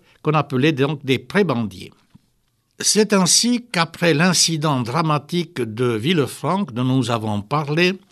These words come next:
la ville de Bayonne fut condamnée à fonder plusieurs prébendes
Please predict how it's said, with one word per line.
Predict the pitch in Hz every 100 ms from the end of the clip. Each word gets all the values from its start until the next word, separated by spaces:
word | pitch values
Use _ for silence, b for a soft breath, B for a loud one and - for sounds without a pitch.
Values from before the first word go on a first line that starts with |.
| B B B B B -
la | 131
ville | 123 185 247 170
de | 165
Bayonne | 147 147 156 196 202 180
fut | - 156
condamnée | - 254 208 160 151 151 190 202 B B B -
à | 139
fonder | - 190 185 180 208
plusieurs | 190 233 147 160 160 123
prébendes | - 156 123 127 170 165